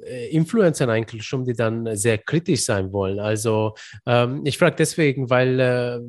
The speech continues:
in dem Podcast hatte ich schon mal in einer Folge zuvor mal den Fall gehabt, äh, eine Influencerin wurde gebucht, hat negativ über den Kunden gesprochen.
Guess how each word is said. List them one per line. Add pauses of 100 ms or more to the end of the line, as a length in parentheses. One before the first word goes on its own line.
(640)
in
dem
Podcast
hatte
ich
schon
mal
in
einer (460)
Folge
zuvor (320)
mal
den
Fall
gehabt,
äh,
eine
Influencerin
wurde
gebucht,
hat
negativ
über
den
Kunden
gesprochen.